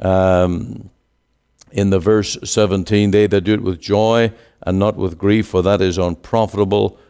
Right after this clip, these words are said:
Pray for us, for we trust we have a good conscience in all things,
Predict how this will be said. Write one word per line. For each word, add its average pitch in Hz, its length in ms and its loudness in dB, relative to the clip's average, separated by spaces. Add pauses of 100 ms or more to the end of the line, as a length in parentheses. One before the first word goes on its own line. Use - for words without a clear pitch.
(220)
Pray 196 180 -2
for 110 220 2
us, 98 160 0
for 107 160 0
we 123 160 0
trust 131 320 -2
we 110 140 -2
have 101 220 0
a 95 160 0
good 87 420 -4
conscience 98 680 -6 (340)
in 113 160 2
all 143 300 2
things, 95 400 0